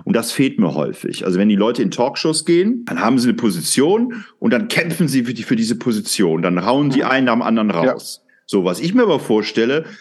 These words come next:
Speaker 1: wenn wirklich eine Begegnung stattfinden soll, dann müsste ich auch sagen, „Okay, ich habe eine Position, Patrick, aber ich möchte deine auch hören. Ich möchte dir erstmal zuhören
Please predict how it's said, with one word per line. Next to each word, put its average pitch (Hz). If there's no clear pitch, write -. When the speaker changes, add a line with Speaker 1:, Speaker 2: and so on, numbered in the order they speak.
Speaker 1:
wenn 107
wirklich 190
eine 127
Begegnung 113
stattfinden 95
soll, 95
dann 120
müsste 160
ich 135
auch 117
sagen, 123
„Okay, -
ich -
habe 107
eine 170
Position, 185
Patrick, 208
aber 147
ich 147
möchte 143
deine 117
auch 104
hören. 95
Ich 82
möchte 113
dir 95
erstmal 87
zuhören 175